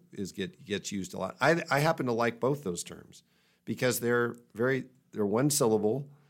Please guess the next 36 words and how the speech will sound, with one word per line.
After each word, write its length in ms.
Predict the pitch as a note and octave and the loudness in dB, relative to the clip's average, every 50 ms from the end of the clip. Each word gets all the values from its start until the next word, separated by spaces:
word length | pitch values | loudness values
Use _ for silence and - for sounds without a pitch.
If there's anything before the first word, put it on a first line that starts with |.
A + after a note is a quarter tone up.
| _ _ _ _ _ _ - | _ _ _ _ _ _ -8
Uh, 160 | G#2+ G#2+ G#2 G2+ | -4 -4 0 2
they're 140 | G#2+ A2 - | 2 0 2
easy 280 | - A2+ A#2+ A#2+ D#3 D3 | 0 -2 0 2 2 4
to 120 | D#3 D#3 | 4 4
say, 580 | - - A#2 G#2 G#2 G#2 G#2+ A2+ C#3+ D#3 D#3+ - - _ _ _ _ _ _ _ _ - | 4 4 4 6 6 6 6 6 4 2 -2 -4 -12 _ _ _ _ _ _ _ _ 0
and 180 | B2+ C3+ C#3 C3+ | 0 2 2 4
they, 420 | C#3 C#3 C#3 C#3 C#3+ C#3 C3+ - - _ _ _ _ _ - | 2 4 4 4 2 2 -2 -4 -10 _ _ _ _ _ -8
and 140 | - C3 C#3 | -4 -2 0
they 100 | C#3 C3+ | 0 2
really 300 | B2+ D3 D#3 E3 E3 E3 | 2 2 2 2 2 4
are 180 | D#3 D#3+ D#3+ D#3+ | 4 2 2 0
descriptive. 720 | D#3+ D#3 C#3+ C#3 - - G3 G3 - - - - - - _ _ _ | -4 -8 -8 -8 -2 -2 -2 -2 -2 -16 -18 -18 -18 -20 _ _ _
So 260 | - - - A#2 A#2 A#2 | -14 -2 0 2 2 2
the, 100 | A#2 A2+ | 0 -2
what 180 | G#2+ B2+ B2+ | -2 -2 0
is 140 | C#3+ C#3 C3+ | 0 0 0
a, 60 | C3+ | -2
what 300 | B2+ - - - G#2 A#2+ B2+ | -4 -4 -10 -4 -2 0 0
does 160 | C3 A2+ A#2+ | 0 0 2
a 120 | A#2 A2+ A2 | 2 2 2
bunker 500 | F#2+ E2+ D#2 G#2 G#2+ A2+ A2 - B2+ B2 | 2 -2 -2 0 0 0 -2 -4 -4 -2
do? 300 | A2 C3 D3+ E3 C3 F#2+ | 0 0 0 0 0 -2
It 120 | - - | -6 -8
traps 480 | - - - G2+ G2+ A2+ A#2 - - - | -12 -8 -4 0 0 0 0 -2 -6 -8
the 100 | - A2+ | -6 -2
ball. 440 | G#2 A#2 A2+ - - - - - - - | 0 0 0 0 -2 -6 -8 -10 -12 -14
That's 180 | F#2+ - - | -14 -14 -8
the 120 | - G2+ G2+ | -6 -2 -2
idea 420 | G2+ F#2+ G2 G#2 B2+ C#3 A2+ - - | -2 -2 -2 -2 -4 -4 -4 -6 -10
there. 200 | - - - - | -12 -16 -14 -12
So 220 | - - - - G2 | -12 -10 -10 -8 -10
I 40 | F#2+ F#2+ | -10 -10
think 220 | - G#2 F#2 - | -10 -12 -12 -12
it's 160 | G2+ F2+ - - | -12 -12 -12 -14
a 60 | E2+ | -12
really 440 | F2+ F2 F#2+ G#2+ A2 G#2+ G#2+ G#2 | -12 -8 -6 -4 -2 -2 -4 -6